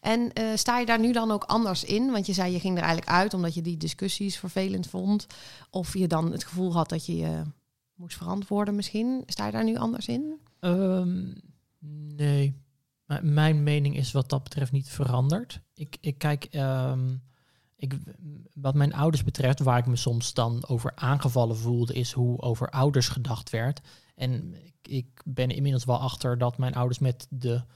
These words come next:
Speaker 2: kennis van toen de keuzes hebben gemaakt waarvan zij dachten dat het de beste waren. En dat ze daar verder geen, eh, vervelende bedoelingen mee hadden. En ze zijn ook heel, ehm, ondersteunend in, eh, wat ik daar dan uiteindelijk mee wil.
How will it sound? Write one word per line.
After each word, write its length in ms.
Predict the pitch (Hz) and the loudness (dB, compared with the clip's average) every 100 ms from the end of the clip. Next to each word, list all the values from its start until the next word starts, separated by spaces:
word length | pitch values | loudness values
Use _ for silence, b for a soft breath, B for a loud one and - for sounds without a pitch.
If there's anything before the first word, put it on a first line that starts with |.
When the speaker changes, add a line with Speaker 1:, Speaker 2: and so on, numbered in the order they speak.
| b b b b | b b b b
Speaker 2:
kennis 320 | 147 139 131 | 2 2 2
van 220 | 120 120 | 0 -2
toen 400 | 120 151 131 131 - _ _ _ | 2 4 4 2 -4 _ _ _
de 120 | 143 | -6
keuzes 380 | - 135 131 123 | 2 4 4 2
hebben 220 | 131 123 | 2 2
gemaakt 460 | - 127 120 120 - | 2 0 0 -2 -6
waarvan 460 | 139 127 120 123 120 | -2 -2 0 0 0
zij 180 | 127 | 0
dachten 260 | 127 120 123 | 0 0 -4
dat 80 | 127 | -4
het 100 | 123 | -6
de 60 | 123 | -2
beste 340 | 131 - - | -2 -2 -2
waren. 400 | 113 117 127 175 - b b b b | -2 -4 -4 -4 -6 b b b b
En 100 | 120 | -2
dat 140 | 120 | 0
ze 100 | 127 | 0
daar 120 | 120 | 0
verder 220 | 120 123 | 0 0
geen, 320 | 131 123 123 120 | 0 0 2 2
eh, 80 | 120 | 0
vervelende 460 | - 131 123 117 | -2 -2 0 2
bedoelingen 380 | 120 127 143 120 | 2 4 4 2
mee 320 | 113 113 117 - _ _ | 0 -2 -4 -8 _ _
hadden. 360 | _ 117 117 - | _ -2 0 0
En 120 | 143 | 0
ze 140 | 127 123 | 2 4
zijn 240 | 120 120 | 4 2
ook 140 | 123 | 0
heel, 440 | 127 123 120 123 - | 2 2 4 2 0
ehm, 440 | 120 117 117 120 120 b b b b | -2 0 -2 -2 -4 b b b b
ondersteunend 760 | - 120 120 - 123 123 120 - | -6 -2 0 2 2 4 2 0
in, 460 | 139 120 123 123 b b b b b | 0 2 2 0 b b b b b
eh, 160 | - 110 123 | -6 -2 0
wat 200 | 123 120 | 0 0
ik 180 | 139 - | -4 0
daar 140 | 139 | 2
dan 180 | 123 131 | 4 2
uiteindelijk 400 | 123 - 123 123 | 2 2 2 2
mee 140 | 123 | 2
wil. 320 | 117 117 143 | 4 4 2